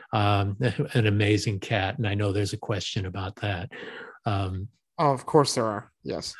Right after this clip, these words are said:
Speaker 1: um,
Speaker 2: Oh.
Speaker 1: but, uh, you know, most of the cat work was not face-to-face.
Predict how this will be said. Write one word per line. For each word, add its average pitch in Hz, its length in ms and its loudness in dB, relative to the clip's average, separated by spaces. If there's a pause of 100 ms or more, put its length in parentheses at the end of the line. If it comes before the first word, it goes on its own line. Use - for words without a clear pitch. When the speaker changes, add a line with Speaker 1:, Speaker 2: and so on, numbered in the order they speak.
(100)
Speaker 1:
um, 104 460 0
Speaker 2:
Oh. 143 120 2
Speaker 1:
but, 123 380 4
uh, 120 300 8 (840)
you 156 400 2
know, 135 300 6
most 151 560 6
of 143 100 4
the 127 80 2
cat 170 400 -2
work 107 380 2 (1400)
was 123 420 6
not 131 420 4 (440)
face-to-face. 113 960 0